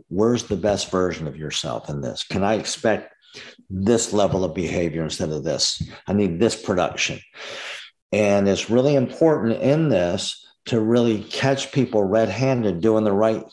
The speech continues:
thing. And publicly, don't just tell them you did a good job,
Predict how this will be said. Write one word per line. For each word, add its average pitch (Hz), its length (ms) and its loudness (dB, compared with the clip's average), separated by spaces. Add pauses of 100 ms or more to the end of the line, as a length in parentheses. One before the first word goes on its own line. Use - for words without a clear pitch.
thing. 104 640 -2 (720)
And 107 480 0 (140)
publicly, 117 880 2
don't 127 260 2
just 147 220 0
tell 135 180 2
them 120 180 2
you 117 100 4
did 117 160 4
a 107 60 4
good 98 220 2
job, 120 680 -2